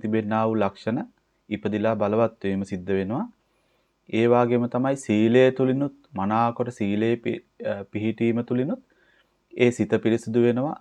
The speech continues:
සිතේ අපිරිසිදු ස්වභාවය ඉවත් වීම සිද්ධ වෙනවා. ඒ වගේම තමයි භාවනාව තුලින් ඊටත් වඩා බලවත් විදියට සිත පිරිසිදු වීමක් හා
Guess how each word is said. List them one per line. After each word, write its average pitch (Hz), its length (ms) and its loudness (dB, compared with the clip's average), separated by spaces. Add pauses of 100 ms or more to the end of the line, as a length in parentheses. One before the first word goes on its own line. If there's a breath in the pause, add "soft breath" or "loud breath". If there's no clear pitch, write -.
සිතේ 110 380 -2
අපිරිසිදු 110 420 -2
ස්වභාවය 113 500 -2
ඉවත් 104 300 -2
වීම 107 280 -4
සිද්ධ 92 260 -8
වෙනවා. 92 360 -4 (880)
ඒ 117 120 4
වගේම 120 380 6
තමයි 127 320 0
භාවනාව 117 680 4
තුලින් 117 300 -4
ඊටත් 107 380 -2
වඩා 127 240 6
බලවත් 117 420 4
විදියට 117 380 0
සිත 120 180 -6
පිරිසිදු 104 400 -6
වීමක් 107 460 -4
හා 131 160 -2